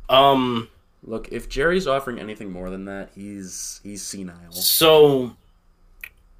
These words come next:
Speaker 1: if you were Jerry, you offer him thirty-three million, you're not getting him. You're not getting Dak.
Speaker 2: I'm offering him thirty-three, and I don't know how much of it's guaranteed, but
Speaker 1: I don't know how you,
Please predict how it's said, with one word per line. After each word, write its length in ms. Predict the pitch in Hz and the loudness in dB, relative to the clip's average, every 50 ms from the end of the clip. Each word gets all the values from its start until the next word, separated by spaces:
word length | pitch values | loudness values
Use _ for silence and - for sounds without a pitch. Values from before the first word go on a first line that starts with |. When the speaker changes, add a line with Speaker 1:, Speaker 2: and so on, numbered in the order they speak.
| _ - | _ 0
Speaker 1:
if 220 | 147 143 - - | 0 0 0 -2
you 100 | 139 160 | -6 -4
were 120 | 175 180 180 | -2 -2 -2
Jerry, 420 | 185 175 175 175 170 156 135 123 | 0 2 4 6 8 8 8 6
you 160 | 123 120 123 | 6 4 4
offer 240 | 127 135 135 139 135 | 4 2 2 0 -2
him 140 | 131 131 127 | -4 -4 -2
thirty-three 460 | - 131 131 131 131 123 - - 131 127 | -2 0 0 0 -2 -4 -6 -6 -4 -2
million, 260 | 135 131 113 104 104 | -2 -2 -2 -4 -6
you're 80 | 104 | -8
not 80 | 104 101 | -8 -8
getting 180 | 104 101 92 90 | -10 -12 -12 -14
him. 80 | 101 _ _ _ - - _ _ _ - | -20 _ _ _ -20 -20 _ _ _ -18
You're 60 | 104 107 | -14 -10
not 80 | 107 110 | -6 -4
getting 160 | 113 107 101 | -4 -4 -2
Dak. 240 | 95 107 110 113 110 | -2 0 0 0 0
Speaker 2:
I'm 40 | |
offering 320 | 147 147 151 147 - 151 147 | 0 -4 -6 -6 -6 -6 -6
him 100 | 135 123 | -6 -8
thirty-three, 920 | - _ - 117 120 127 135 131 135 - - 104 107 110 117 117 117 117 - | -10 _ -6 -4 -2 -2 -4 -6 -8 -14 -14 -10 -8 -8 -6 -6 -6 -6 -8
and 420 | 98 104 104 107 104 104 101 95 - _ - - - - - - - _ _ _ - | -8 -10 -10 -10 -10 -12 -14 -16 -18 _ -20 -20 -20 -20 -20 -20 -20 _ _ _ -6
I 80 | 113 | -4
don't 100 | 127 - - | -4 -4 -4
know 80 | 135 | -4
how 120 | 127 127 123 | -4 -4 -6
much 180 | 123 120 117 | -6 -6 -8
of 60 | - 110 | -8 -12
it's 140 | 107 - | -12 -10
guaranteed, 720 | - 107 107 107 107 101 - - 101 101 104 107 104 - - | -10 -10 -8 -8 -8 -10 -12 -12 -12 -10 -10 -10 -12 -12 -10
but 400 | - 95 92 92 95 92 - - - - _ _ - - _ - - | -8 -8 -6 -6 -8 -10 -10 -12 -16 -20 _ _ -20 -18 _ -6 -2
Speaker 1:
I 60 | 214 | 0
don't 140 | 233 247 254 | 0 0 0
know 100 | 262 262 | 0 0
how 180 | - 214 208 | 2 2 4
you, 200 | 208 208 208 196 | 4 4 2 -2